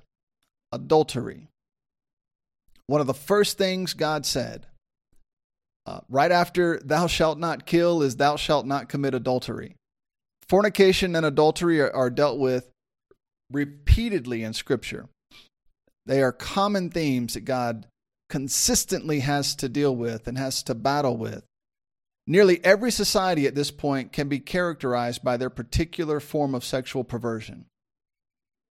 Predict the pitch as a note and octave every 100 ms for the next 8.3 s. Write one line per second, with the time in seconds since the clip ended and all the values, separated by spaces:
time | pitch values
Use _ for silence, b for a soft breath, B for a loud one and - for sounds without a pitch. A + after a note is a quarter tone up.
0 | _ _ C#3 - F#3 - - _ _ _
1 | - - - G3 G3 F#3+ F3+ - E3 D#3+
2 | - C#3 D3 C#3 B2 A#2 A#2+ A#2 b b
3 | b _ C3 A#2+ A#2+ - - _ B2 C#3
4 | E3 D#3+ - C#3+ C3+ C3+ A2+ G2 - -
5 | - _ _ _ _ _ _ _ _ -
6 | - C3 - - B2+ - C3 B2+ F#3 D3+
7 | G2 - - - _ - - - F3 E3+
8 | A2 - -